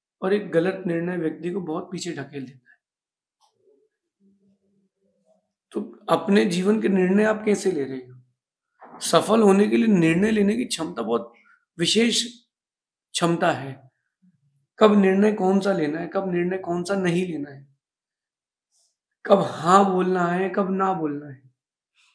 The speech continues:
कई बार ना, ना बोलने के कारण, हाँ बोल देने के कारण आपके जीवन में बहुत सारी तकलीफें बढ़ जाती हैं। और कई बार आप समय पर हाँ नहीं बोल पाते हो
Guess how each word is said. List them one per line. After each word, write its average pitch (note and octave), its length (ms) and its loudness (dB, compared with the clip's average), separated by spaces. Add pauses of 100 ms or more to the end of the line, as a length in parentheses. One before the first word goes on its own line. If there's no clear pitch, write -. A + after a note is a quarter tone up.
(220)
कई F#3+ 140 4
बार G3 260 8
ना, F3+ 140 4 (560)
ना F3 200 4
बोलने F3 500 2
के F3 100 -8
कारण, E3 380 -4 (680)
हाँ F3 340 4
बोल E3+ 220 0
देने D#3+ 220 -4
के E3+ 60 -4
कारण D#3 360 -6 (380)
आपके F#3+ 300 0
जीवन G3 300 -4
में A3 120 -4
बहुत F#3+ 260 -4
सारी G3 140 -2
तकलीफें F3 500 -8
बढ़ D3 140 -10
जाती D3 340 -20
हैं। - 140 -20 (840)
और - 160 -8
कई F#3+ 160 6
बार F#3+ 200 6
आप F#3 220 6
समय G3 300 2
पर G#3 140 4
हाँ D#3+ 220 0
नहीं F3 120 2
बोल D3+ 240 0
पाते D#3 280 -10
हो C#3 100 -10